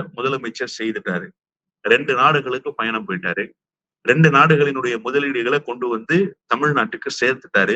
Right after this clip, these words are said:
அதனுடைய பூர்வாங்க பணிகளும் துவங்கிருச்சு.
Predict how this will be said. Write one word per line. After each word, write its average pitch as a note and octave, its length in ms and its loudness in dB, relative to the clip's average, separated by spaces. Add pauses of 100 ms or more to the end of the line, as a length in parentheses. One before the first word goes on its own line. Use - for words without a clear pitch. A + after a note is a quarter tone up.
அதனுடைய A#2+ 600 2
பூர்வாங்க D3+ 540 6
பணிகளும் B2+ 420 -4
துவங்கிருச்சு. A2 540 -4